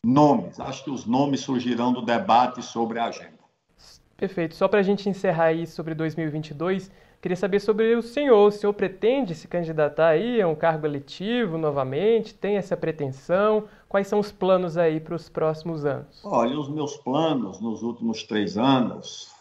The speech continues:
Speaker 1: foram, em primeiro lugar, escrever esse livro, né, reunindo as minhas convicções, em parte a minha experiência, e um roteiro para debater o futuro do Brasil,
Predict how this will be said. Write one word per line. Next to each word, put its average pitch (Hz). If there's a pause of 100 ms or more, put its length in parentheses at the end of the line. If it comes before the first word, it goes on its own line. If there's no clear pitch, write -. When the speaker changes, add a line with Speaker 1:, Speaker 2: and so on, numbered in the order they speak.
(760)
Speaker 1:
foram, 120
em 127
primeiro 127
lugar, 117
escrever 113
esse 113
livro, 135 (140)
né, 90
reunindo 113
as 110
minhas 135
convicções, 123 (100)
em 120
parte 127
a 117
minha 123
experiência, 117
e 120
um 131
roteiro 127 (540)
para 127
debater 123 (200)
o 104
futuro 147
do 120
Brasil, 123